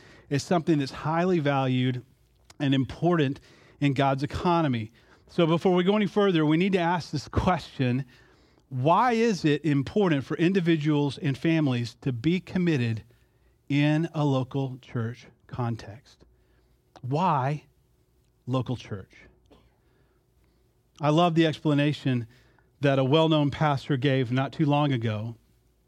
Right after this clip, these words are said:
as to why the local church is so important in God's economy. Someone had posed the question, "Isn't it enough that individuals come to faith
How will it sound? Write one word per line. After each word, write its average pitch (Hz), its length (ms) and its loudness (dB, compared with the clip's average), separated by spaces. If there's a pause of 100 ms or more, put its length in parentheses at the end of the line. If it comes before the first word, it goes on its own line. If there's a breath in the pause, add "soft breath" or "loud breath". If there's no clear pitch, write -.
(120)
as 139 160 -2
to 139 100 0
why 143 640 2 (320)
the 139 100 -2
local 160 360 2
church 135 440 -6
is 139 140 -6
so 170 300 2
important 135 480 0
in 131 160 -2
God's 127 280 -2
economy. 123 540 -4 (2000 soft breath)
Someone 180 320 2
had 151 140 2
posed 170 260 2
the 135 60 -2
question, 131 560 0 (720)
"Isn't 175 240 2
it 185 140 2
enough 147 320 0
that 139 120 2
individuals 143 580 0
come 135 180 -2
to 110 60 -4
faith 165 480 -4